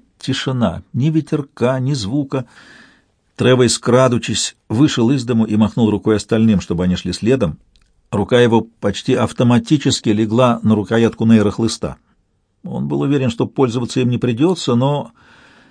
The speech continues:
Близ возглавила процессию, взяв Пилорота за руку, а Пилорот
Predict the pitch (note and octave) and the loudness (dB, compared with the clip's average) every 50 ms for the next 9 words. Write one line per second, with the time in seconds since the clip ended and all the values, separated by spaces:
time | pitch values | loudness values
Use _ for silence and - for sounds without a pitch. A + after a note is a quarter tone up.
0 | _ _ _ _ _ _ _ _ - G#2 A2 C#3+ E3+ D#3+ - - - B2+ C3+ B2 | _ _ _ _ _ _ _ _ -4 0 4 4 4 4 2 2 2 2 2 2
1 | A#2 A#2+ C3 A2+ F#2+ F#2 F2+ E2 - G2+ F#2+ - - D3+ F3 E3 - E3 D#3+ D3+ | 2 2 2 4 4 2 0 -2 -2 -4 -2 0 2 2 2 2 2 2 2 2
2 | A2 F2+ G2 A2+ A2 G2 - - A2+ G#2 A2 G#2 G#2 G2 - G#2 F2+ G#2+ A#2 A#2 | 2 0 0 0 0 0 0 -2 0 0 2 2 0 0 0 0 0 0 0 0
3 | B2+ A2+ - A2+ G#2 - - G#2 G2+ G2+ G2 - - G#2 G2 A#2 C#3+ C#3+ C3 C3 | 0 -2 -2 -4 -4 -4 -2 -2 -2 -4 -4 -4 -2 0 2 2 2 2 0 -2
4 | - | -4